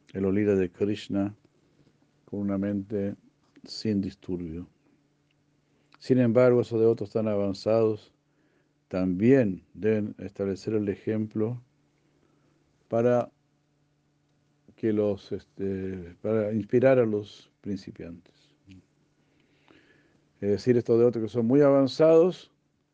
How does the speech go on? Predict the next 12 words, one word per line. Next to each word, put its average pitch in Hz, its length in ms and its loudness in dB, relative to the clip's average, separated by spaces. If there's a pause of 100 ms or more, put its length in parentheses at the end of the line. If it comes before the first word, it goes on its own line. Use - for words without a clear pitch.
(240)
y 98 80 -10
que 98 120 -8
podrían 107 300 -2
estar 107 220 -2
retirados 104 460 0
meditando 101 480 -6
y 117 60 -4
eso, 131 380 -8
ellos, 101 540 -10 (1900)
ellos 95 500 -4
están 101 280 -8
practicando 123 1000 0